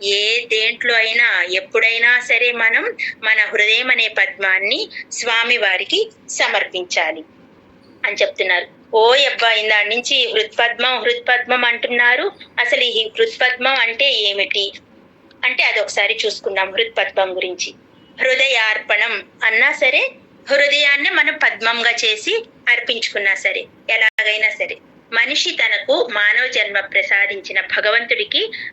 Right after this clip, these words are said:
అనేక రకాలుగా పూజలు చేస్తూ ఉంటాడండి. ఎలా చేస్తుంటాడు? ఒక్కొక్కరు వాళ్ళకు నచ్చినట్లుగా షోడశోపచార పూజ చేస్తారు. ఇంకొకరు ఏం చేస్తారు? "ఆ, మాకు షోడశోపచారం రాదు, మేము పంచపూజ చేసుకుంటామని"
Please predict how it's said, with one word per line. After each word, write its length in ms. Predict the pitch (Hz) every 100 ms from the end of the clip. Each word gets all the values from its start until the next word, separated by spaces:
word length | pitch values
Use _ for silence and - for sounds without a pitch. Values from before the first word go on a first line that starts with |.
| 247
అనేక 340 | 254 254 240
రకాలుగా 560 | 208 202 208 214 262 302
పూజలు 320 | 262 247 247
చేస్తూ 460 | - 208 - 214
ఉంటాడండి. 640 | 202 185 180 180 175 175 202 - - - -
ఎలా 280 | 302 294 277 233
చేస్తుంటాడు? 600 | 202 - 202 185 190 180 - - - - 277
ఒక్కొక్కరు 840 | 277 277 262 240 247 453 - - _
వాళ్ళకు 300 | 269 254 254
నచ్చినట్లుగా 800 | 220 202 - 208 196 208 214 359 - -
షోడశోపచార 920 | - 302 285 269 247 196 202 208 196
పూజ 440 | 202 226 226 294 247
చేస్తారు. 480 | 190 - 190 165 - - - -
ఇంకొకరు 580 | 294 302 294 294 403 480 - - -
ఏం 120 | 285
చేస్తారు? 960 | 285 277 269 - 269 247 233 240 262 262 - 277
"ఆ, 200 | 269 247
మాకు 180 | 226 226
షోడశోపచారం 840 | 226 226 208 220 214 - 208 196
రాదు, 460 | 196 196 196 381 453 - -
మేము 180 | 294 302
పంచపూజ 580 | 233 233 - 220 196
చేసుకుంటామని" 640 | 202 190 - 190 196 202